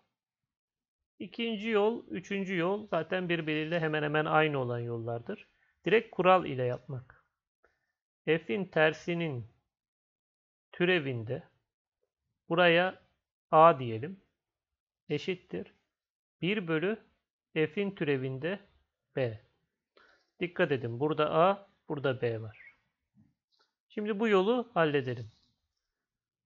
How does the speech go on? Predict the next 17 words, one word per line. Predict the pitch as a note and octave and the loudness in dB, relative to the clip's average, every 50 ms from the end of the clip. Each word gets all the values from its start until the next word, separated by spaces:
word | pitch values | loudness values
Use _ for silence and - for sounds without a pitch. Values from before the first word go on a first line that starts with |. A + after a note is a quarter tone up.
| _ _ _ - | _ _ _ 2
Buradaki | A3 A#3+ B3 C4 B3+ - - - - | 4 4 6 4 2 -2 -4 -4 2
a | F#3 F3+ F3+ G3+ G#3 F#3+ | 6 8 8 8 6 4
değerimiz | G#3 F3+ D#3+ D3+ C#3+ D3 E3 A#3 A#3+ - - _ _ - | 2 2 2 2 0 -2 -4 -6 -10 -14 -18 _ _ -8
bir. | E3 C3+ A2+ - - - - _ _ _ _ _ _ - | -8 -8 -8 -8 -14 -20 -20 _ _ _ _ _ _ -6
Bu | F#3 A3+ G#3 G3+ | -6 -4 -4 -2
biri | A#3+ B3+ A3+ G#3+ A3+ A3+ - - _ _ _ _ _ - | -2 0 0 0 0 -2 -4 -12 _ _ _ _ _ -4
götürüp | F3+ F#3 - A3+ A3 A3 G3 G#3 | -4 -2 -2 -2 -4 -4 -4 -4
bu | G#3 A#3 A#3 G#3 - - - _ _ _ _ _ _ _ _ _ - - | -4 -2 0 -2 -2 -4 -10 _ _ _ _ _ _ _ _ _ -10 -4
verilmiş | E3 E3 E3 F#3 G3 G#3 G#3+ - | -4 -2 -2 -2 -4 -4 -4 -2
olan | F3+ D#3+ D#3 D#3 D3+ | -2 0 0 0 -2
fonksiyona | D3+ - F3 F3 F3+ F3 - - E3+ D#3+ D#3 C#3+ C#3+ | -2 -2 -2 -2 -2 -2 -6 -4 0 0 0 0 -2
eşitlediğimizde | C#3+ E3 D#3+ - - F3+ F3 F3 - D#3+ D3+ C3+ C#3+ C3+ B2+ B2+ B2 A#2+ A#2+ - F3+ G3+ G#3+ - _ _ _ _ _ _ _ _ _ _ _ _ _ _ _ _ _ - | -4 -4 -4 -4 -4 -6 -6 -6 -4 -6 -4 -4 -4 -6 -4 -4 -6 -8 -8 -8 -8 -10 -10 -10 _ _ _ _ _ _ _ _ _ _ _ _ _ _ _ _ _ -6
bulacağımız | - D#3+ E3+ F#3 E3 F3 F#3 F3+ F3 E3+ E3+ D#3 D3 C3+ C3 | -4 -2 -2 0 0 2 2 4 4 2 0 -2 -2 2 4
değer | D3+ D#3 E3 F#3 G#3 A3+ - - - _ _ _ _ _ _ _ _ _ _ _ _ _ _ _ _ _ - | 6 6 6 6 4 2 -2 -10 -20 _ _ _ _ _ _ _ _ _ _ _ _ _ _ _ _ _ 4
b | D#3 D3+ D3+ D3+ C3+ C3 | 6 8 8 8 6 4
değeri | C3 A#2+ A#2 A2+ A#2+ | 0 -2 -2 -4 -4
olacak. | A2+ A2 A2+ A#2+ - - _ _ - _ | -6 -8 -10 -14 -16 -18 _ _ -20 _